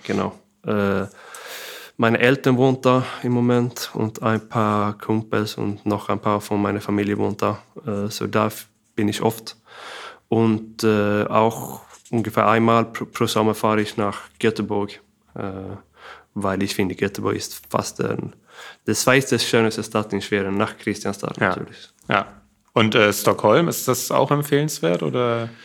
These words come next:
Speaker 1: Ja, auf jeden Fall. Äh, Stockholm ist viel zu groß für mich eigentlich.
Speaker 2: Ah, okay.
Speaker 1: Da sind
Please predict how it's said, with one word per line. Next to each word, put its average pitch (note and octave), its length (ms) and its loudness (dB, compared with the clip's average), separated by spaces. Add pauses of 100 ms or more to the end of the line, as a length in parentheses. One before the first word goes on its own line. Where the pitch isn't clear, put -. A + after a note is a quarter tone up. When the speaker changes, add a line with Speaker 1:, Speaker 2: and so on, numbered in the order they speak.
(160)
Speaker 1:
Ja, A2 320 4
auf A2+ 100 -4
jeden A2+ 180 4
Fall. B2 300 4
Äh, A2+ 400 0
Stockholm A#2+ 400 2
ist A#2 140 0
viel B2+ 180 4
zu A#2+ 160 -2
groß C3 240 4
für C#3+ 120 2
mich C#3+ 340 2
eigentlich. G#2 420 2
Speaker 2:
Ah, G#2 40 0
okay. F2+ 100 2
Speaker 1:
Da A2+ 80 8
sind A2+ 120 4